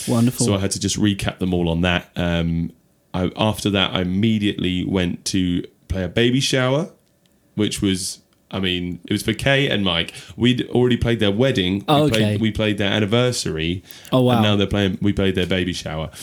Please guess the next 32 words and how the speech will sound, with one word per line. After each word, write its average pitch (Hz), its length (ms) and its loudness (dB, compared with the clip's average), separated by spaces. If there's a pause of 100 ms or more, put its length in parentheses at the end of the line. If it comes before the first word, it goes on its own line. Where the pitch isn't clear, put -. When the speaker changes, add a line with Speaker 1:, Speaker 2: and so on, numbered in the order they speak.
(320)
Speaker 2:
So - 120 -2
we 101 40 4
went 101 100 2
straight 117 260 2
to 101 80 0
there. 87 400 0
That 104 140 0
was, 98 140 -2
that 92 300 -2
was 92 140 -2
really 90 140 0
fun. 92 400 -8
Loads 110 240 2
of 110 80 4
Speaker 1:
Nice. 107 80 4
Speaker 2:
little 90 160 2
ones 87 160 0
around. 82 460 -2 (100)
And, 82 280 -4
um, 80 480 -2
uh, 123 160 -8
yeah, 87 220 -2
so, 85 280 -2 (100)
so 87 160 -2
them 87 220 0
just 90 180 -2
looking 101 200 0
at 90 100 0
the 90 40 0
double 85 220 0
bass 90 280 0
like, 87 220 -2